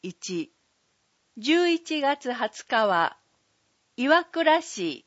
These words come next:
子どもの権利の日。十一月二十日は、岩倉市子どもの権利の日です。市では、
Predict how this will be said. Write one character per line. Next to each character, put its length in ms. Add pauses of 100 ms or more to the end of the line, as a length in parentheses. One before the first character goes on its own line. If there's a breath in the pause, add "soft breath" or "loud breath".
子 160
ど 160
も 160
の 220
権 400
利 120
の 220
日。 380 (2000)
十 300
一 300
月 260
二 160
十 140
日 180
は、 260 (600)
岩 240
倉 300
市 400 (100)
子 160
ど 140
も 160
の 160
権 340
利 160
の 160
日 320 (460)
で 180
す。 260 (1300)
市 240
で 140
は、 300